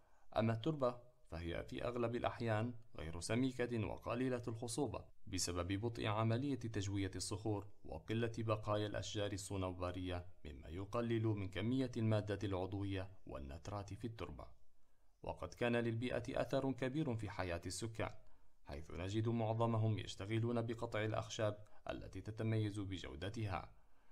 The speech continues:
كما يشتغلون بصيد الحيوانات ذات الفراء وإعدادها وتصديرها، فهي مورد اقتصادي مهم بالنسبة لهم. باء، بيئات الحشائش. واحد،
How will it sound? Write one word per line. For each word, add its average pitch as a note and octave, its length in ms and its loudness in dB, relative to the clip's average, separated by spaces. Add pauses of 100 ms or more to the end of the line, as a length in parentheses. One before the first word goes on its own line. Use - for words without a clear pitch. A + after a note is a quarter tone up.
(280)
كما F#2 240 6
يشتغلون A#2+ 640 2
بصيد A#2 360 2
الحيوانات A#2+ 640 2
ذات G2+ 260 0
الفراء A#2 560 0 (320)
وإعدادها G#2+ 760 2
وتصديرها، G#2+ 880 0 (260)
فهي D#2 300 -6
مورد G#2+ 460 0
اقتصادي A2+ 1040 0 (140)
مهم F2+ 560 0 (220)
بالنسبة - 560 -6
لهم. A2 360 2 (1300)
باء، A2 460 2 (1200)
بيئات A2+ 440 2
الحشائش. - 680 -2 (140)
واحد، C3+ 480 6